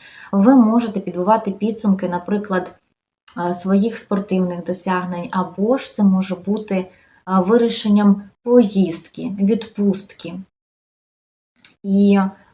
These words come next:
в цей час можуть приходити результати також і у ваших дітей.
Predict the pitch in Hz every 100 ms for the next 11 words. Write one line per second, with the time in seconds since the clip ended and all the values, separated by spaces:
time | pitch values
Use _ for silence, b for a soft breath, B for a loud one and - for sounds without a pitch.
0 | - 185 175 - 262 294 - 220 240 -
1 | 202 185 196 196 - 185 - 208 196 196
2 | 185 190 180 180 220 233 208 190 202 190
3 | 175 160 156 175 202 196 190 - 185 196
4 | 196 185 165 156